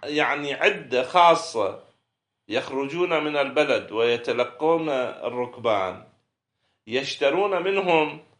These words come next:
بسعر مخفض، ولكن لا يبيعون بهذا السعر على ال-، أهل السوق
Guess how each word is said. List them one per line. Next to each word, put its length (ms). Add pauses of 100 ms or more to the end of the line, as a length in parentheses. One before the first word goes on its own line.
(340)
بسعر 580
مخفض، 840 (1500)
ولكن 540
لا 240
يبيعون 480
بهذا 380
السعر 480
على 340
ال-، 300 (640)
أهل 220
السوق 540